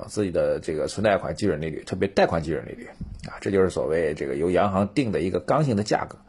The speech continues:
另外一个方法呢，就是央行，这个商业银行呢也不是都有钱，商业银行呢也会问央行去借钱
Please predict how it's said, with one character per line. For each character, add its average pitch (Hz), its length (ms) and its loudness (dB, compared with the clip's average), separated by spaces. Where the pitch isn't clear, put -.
另 175 180 8
外 240 160 10
一 147 40 10
个 127 100 10
方 131 220 8
法 80 160 6
呢， 80 100 2
就 104 100 8
是 101 140 4
央 123 200 6
行， 117 220 6
这 117 100 6
个 113 40 6
商 202 260 6
业 139 60 8
银 135 100 6
行 110 220 4
呢 110 180 6
也 85 220 -2
不 - 160 2
是 110 100 6
都 123 120 6
有 80 160 4
钱， - 340 -8
商 113 240 4
业 110 80 4
银 107 60 2
行 101 100 4
呢 101 80 2
也 82 80 4
会 87 140 2
问 98 180 4
央 117 160 4
行 113 120 4
去 117 60 2
借 165 220 0
钱 - 220 -8